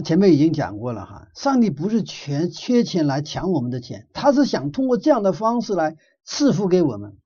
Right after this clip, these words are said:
我记得我小的时候，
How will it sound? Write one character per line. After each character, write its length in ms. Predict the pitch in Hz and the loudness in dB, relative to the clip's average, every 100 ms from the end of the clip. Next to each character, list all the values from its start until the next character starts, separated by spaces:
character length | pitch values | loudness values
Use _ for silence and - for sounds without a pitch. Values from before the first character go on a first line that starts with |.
| _ _ _ _ _ _ _ _ _ _ | _ _ _ _ _ _ _ _ _ _
我 120 | - 208 | -4 2
记 160 | 262 | 4
得 400 | 254 226 175 - _ _ _ _ _ | 6 4 2 -2 _ _ _ _ _
我 120 | 202 | -2
小 200 | 170 180 | 2 2
的 120 | 160 185 | 4 2
时 160 | 170 | 0
候， 320 | 139 127 78 | -2 -4 -8